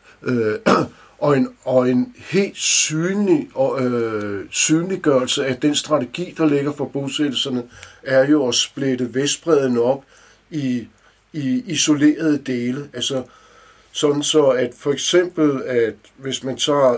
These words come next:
Østjerusalem, er jo fuldstændig i dag omkranset af bosættelser. Øh, Ramallah, som ligger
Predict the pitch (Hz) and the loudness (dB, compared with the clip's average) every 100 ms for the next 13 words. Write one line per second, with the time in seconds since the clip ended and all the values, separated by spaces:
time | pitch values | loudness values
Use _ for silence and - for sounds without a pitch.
0 | 165 160 - 165 147 135 135 131 123 - | 4 2 2 -2 0 -2 -2 -2 -2 -4
1 | 131 120 - 180 180 - 156 147 - 151 | -4 -4 -6 -6 -4 -2 0 0 -4 -8
2 | 139 117 _ _ _ 170 131 120 147 143 | -6 -8 _ _ _ -10 -10 0 2 2
3 | - _ _ - 147 160 - 160 127 - | -4 _ _ -4 0 0 2 0 0 -2
4 | 139 - 123 - 120 92 - - _ _ | -4 -4 -6 -6 -8 -10 -16 -20 _ _
5 | _ _ _ _ _ - - _ - 135 | _ _ _ _ _ -20 -20 _ -4 0
6 | 123 123 120 135 127 135 147 175 156 156 | 0 0 0 0 4 6 6 6 4 2
7 | 131 135 135 151 135 | 2 2 2 2 2